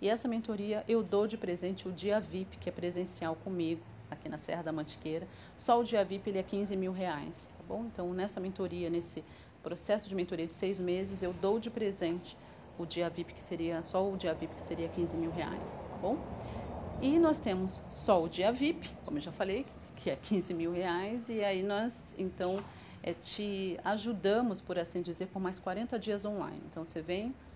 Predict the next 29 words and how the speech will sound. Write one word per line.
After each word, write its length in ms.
tem 140
o 40
seu 160
dia 240
vip, 400
e 80
aí 160
durante 300
mais 160
quarenta 440
dias 280
a 40
gente 240
fica 260
aí 320
batendo 340
um 40
papo 280
no 140
Whats, 380
ajustando 880
a 60
rota, 600
enfim, 440
é 40
muito 280
maravilhoso, 640
eu 180
adoro. 340